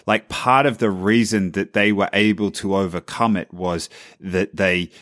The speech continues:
they made these costs concrete and people realized, actually, there's benefit to this organization breaking the law. But it relied on, it relied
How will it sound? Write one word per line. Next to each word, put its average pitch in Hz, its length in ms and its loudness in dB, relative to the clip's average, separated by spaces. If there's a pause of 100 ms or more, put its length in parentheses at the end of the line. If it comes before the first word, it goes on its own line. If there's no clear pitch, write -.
(140)
they 98 180 2
made 110 440 2
these 113 200 2
costs - 460 -4
concrete 95 1080 -2
and 95 260 -2
people 127 460 -4
realized, 101 640 0 (220)
actually, 123 480 2
there's 113 240 2
benefit 139 580 0
to 101 140 -6
this 101 260 -2
organization 98 800 0
breaking 92 460 -6
the 80 100 -8
law. 85 300 -6 (260)
But 123 180 -2
it 135 200 -2
relied 120 720 2
on, 98 380 -2 (280)
it 131 120 2
relied 131 560 4